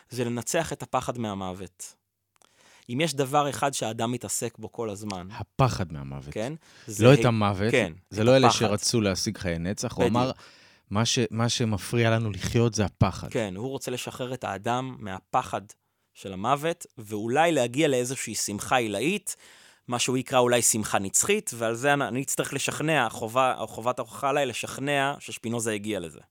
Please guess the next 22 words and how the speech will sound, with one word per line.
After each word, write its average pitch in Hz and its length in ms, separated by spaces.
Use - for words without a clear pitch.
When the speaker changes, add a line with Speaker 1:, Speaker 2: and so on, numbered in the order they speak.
Speaker 2:
הבנתי. 95 580
אוקיי, 120 480
אז 110 320
בוא 131 220
ננסה 165 360
רגע, 127 440
אה, 110 140
לגעת 107 500
אולי 110 160
במספר 110 440
תחומים, 113 680
אה, 90 60
ואז 101 420
נתחיל 113 280
להיכנס, 101 500
אה, 90 320
drill 101 260
down, 101 380
אה, 87 280
בפרקים 92 720
ש-, - 120
שלפנינו. 95 960